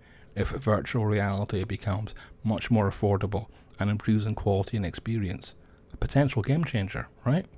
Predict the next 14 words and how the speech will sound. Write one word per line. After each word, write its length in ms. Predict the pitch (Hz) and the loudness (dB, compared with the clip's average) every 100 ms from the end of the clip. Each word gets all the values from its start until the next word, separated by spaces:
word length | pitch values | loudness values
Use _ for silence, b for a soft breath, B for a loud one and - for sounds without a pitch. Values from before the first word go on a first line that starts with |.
| - - - - - - - - - - - | -20 -20 -20 -20 -20 -20 -20 -20 -20 -14 -4
A 40 | |
potential 400 | - - 175 104 | 2 4 4 4
game 260 | 110 123 147 | 6 6 6
changer 420 | - 104 98 90 | 4 2 2 0
that 140 | 107 | 0
I 80 | 92 | 0
was 140 | 101 | 0
lucky 460 | 104 110 139 - 135 | 0 2 0 0 2
enough 300 | 113 107 - | 2 0 -2
to 100 | - | -6
get 180 | 104 113 | -2 -2
in 80 | 104 | -2
advance 540 | 95 113 165 - - - | -4 -2 0 0 -4 -4
of 280 | 87 117 | -4 -4